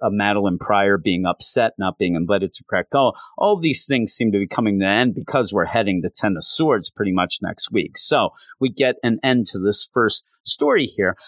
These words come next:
And so what's gonna happen with Madeline Pryor? She's mad.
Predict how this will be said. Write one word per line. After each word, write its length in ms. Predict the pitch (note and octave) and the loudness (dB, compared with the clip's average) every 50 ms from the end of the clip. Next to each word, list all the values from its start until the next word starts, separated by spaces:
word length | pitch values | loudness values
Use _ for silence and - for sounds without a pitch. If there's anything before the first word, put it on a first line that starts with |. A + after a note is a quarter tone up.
| - - - | -20 -10 -2
And 180 | - G3 F#3 - | 0 0 0 0
so 180 | - - F3+ | 0 2 2
what's 360 | E3+ D#3 C#3+ D3+ F#3 - - - | 2 2 2 0 -2 0 -2 -2
gonna 260 | - E3+ D#3 C#3 B2 | 0 2 2 2 0
happen 420 | - C3+ C3+ C#3+ - - C#3 C3 | 2 2 0 0 0 0 0 2
with 140 | B2 A#2+ - | 2 2 2
Madeline 460 | - A#2+ A#2+ B2 B2+ B2+ B2 A#2 G#2+ G2+ | 2 2 2 4 4 2 2 2 0 0
Pryor? 300 | - - A#2 B2 D3 E3 | 0 2 2 4 2 2
She's 260 | D#3+ - A#3 G#3 F#3 | 0 0 -2 0 0
mad. 360 | G#3 G#3+ A#3+ C4 A#3+ D3 D3 | 2 2 2 4 2 2 0